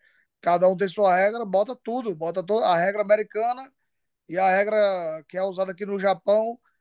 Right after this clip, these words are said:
na mesma luta." E os caras aceitaram, então eu criei aí uma nova regra. A regra vale tudo mesmo, de verdade. Caiu, caiu no chão,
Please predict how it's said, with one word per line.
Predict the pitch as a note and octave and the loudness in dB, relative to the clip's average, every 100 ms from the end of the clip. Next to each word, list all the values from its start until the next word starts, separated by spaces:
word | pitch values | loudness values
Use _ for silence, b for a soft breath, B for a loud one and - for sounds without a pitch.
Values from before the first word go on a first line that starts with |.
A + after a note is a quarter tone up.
| _ - | _ -6
na | E3 | -4
mesma | F3 G#3+ A3 | 0 0 0
luta." | G#3+ G3+ E3+ D#3+ | 0 0 -2 -6
E | F#3 | -6
os | G#3+ | -8
caras | - G#3 A3 F3 - _ _ _ _ _ | -2 0 0 -4 -14 _ _ _ _ _
aceitaram, | D#3+ D#3+ G#3 F#3 E3 F#3+ A3 | -14 -8 -6 -2 2 4 4
então | A3 G3+ G#3 | 0 -2 0
eu | G3+ | 0
criei | G3+ G3+ G3+ | -2 -2 -2
aí | G3 G3 | -2 -4
uma | F#3+ | -4
nova | G3 G3 D#3+ | -6 -6 -6
regra. | D3 C#3+ C#3+ D3 | -8 -12 -12 -10
A | |
regra | C#3+ D#3+ F#3 G3+ E3+ _ _ _ _ _ - | -6 -6 0 0 -2 _ _ _ _ _ -8
vale | C#3 G#3 G#3+ | 0 2 0
tudo | - G3 F3 | -4 -6 -6
mesmo, | E3 E3 D3+ | -8 -8 -6
de | C#3+ G3 | -4 2
verdade. | G3+ D#3+ C#3+ C3 A#2 _ _ _ _ _ _ _ _ | 2 4 0 -2 -8 _ _ _ _ _ _ _ _
Caiu, | - E3 E3 A#3+ - _ _ _ _ - | -2 0 0 -2 -10 _ _ _ _ 0
caiu | F#3 A3 | 2 2
no | B3 | 0
chão, | G#3+ - | -4 -6